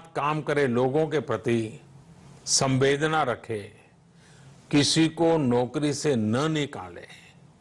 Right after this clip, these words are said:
सातवीं बात,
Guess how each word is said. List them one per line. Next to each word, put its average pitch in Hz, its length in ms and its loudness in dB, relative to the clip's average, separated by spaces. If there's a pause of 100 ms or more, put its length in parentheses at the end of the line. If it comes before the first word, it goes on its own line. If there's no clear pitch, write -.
(960)
सातवीं 135 600 2
बात, 98 580 -4